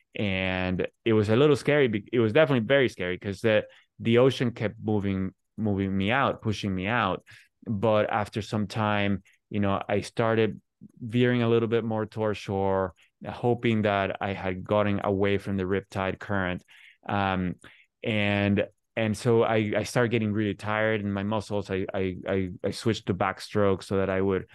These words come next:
use different muscles. And eventually I, I started feeling the waves breaking near me. I, I got back on my, uh, stomach, and I just went, you know, and, and, and pedaled really hard.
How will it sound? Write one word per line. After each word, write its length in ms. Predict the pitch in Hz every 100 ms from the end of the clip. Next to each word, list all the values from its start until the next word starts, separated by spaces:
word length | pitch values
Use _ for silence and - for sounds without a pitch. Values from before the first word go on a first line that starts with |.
| _ _
use 260 | 110 107
different 320 | - 107 107 101
muscles. 540 | 98 - 95 92 - - - - _
And 120 | - 107
eventually 460 | 131 156 147 131
I, 200 | 113 110 107
I 80 | 101
started 280 | - 120 98
feeling 360 | 117 110 104
the 80 | 98
waves 460 | 95 104 104 92 -
breaking 540 | - 107 95 95 98
near 220 | 127 135
me. 400 | 127 123 120 110 - _ -
I, 600 | 95 95 92 92 92 90 -
I 380 | 92 90 87 -
got 260 | 107 98
back 260 | 110 98 -
on 120 | 101
my, 400 | 95 92 90 90 - _ _
uh, 200 | - 90
stomach, 520 | - 139 127 113 107
and 120 | 98 90
I 220 | 90 90
just 300 | 87 95 -
went, 440 | 101 101 98 95
you 80 | -
know, 180 | 104 90
and, 180 | 90 90
and, 260 | 95 92 87
and 140 | 90
pedaled 280 | - 101 95
really 200 | 101 95
hard. 460 | 90 101 101 98